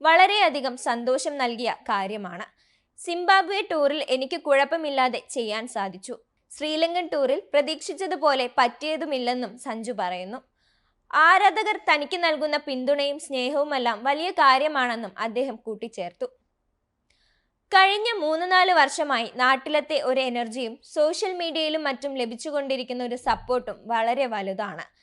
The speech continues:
ന്യൂസിലാൻഡ് മുതൽ വെസ്റ്റ് ഇൻഡീസ് വരെ പോയാലും അവിടെയെല്ലാം നമ്മുടെ നാട്ടുകാരുണ്ടെന്നും അവർ വലിയ പ്രോത്സാഹനമാണ് നൽകുന്നതെന്നും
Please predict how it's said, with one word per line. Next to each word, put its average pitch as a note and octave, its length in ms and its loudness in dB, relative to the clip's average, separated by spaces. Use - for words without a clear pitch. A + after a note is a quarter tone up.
ന്യൂസിലാൻഡ് F#4+ 600 0
മുതൽ D4+ 220 0
വെസ്റ്റ് C#4+ 380 0
ഇൻഡീസ് F#4 300 -4
വരെ D4 200 2
പോയാലും B3 600 0
അവിടെയെല്ലാം C4+ 720 2
നമ്മുടെ B3 360 -4
നാട്ടുകാരുണ്ടെന്നും B3 1040 0
അവർ F4+ 320 4
വലിയ D#4 320 4
പ്രോത്സാഹനമാണ് D4+ 920 0
നൽകുന്നതെന്നും B3+ 720 -2